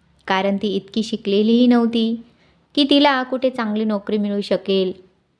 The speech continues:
आणि कोणाच्या घरी मोलकरीण म्हणूनही कामही करू शकत नव्हती, कारण हा एकंदरीतच इज्जतीचा प्रश्न होता.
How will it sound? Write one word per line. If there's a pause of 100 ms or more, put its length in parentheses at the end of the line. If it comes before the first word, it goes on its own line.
(880)
आणि
कोणाच्या
घरी
मोलकरीण
म्हणूनही
कामही
करू
शकत
नव्हती, (920)
कारण
हा
एकंदरीतच (100)
इज्जतीचा
प्रश्न
होता.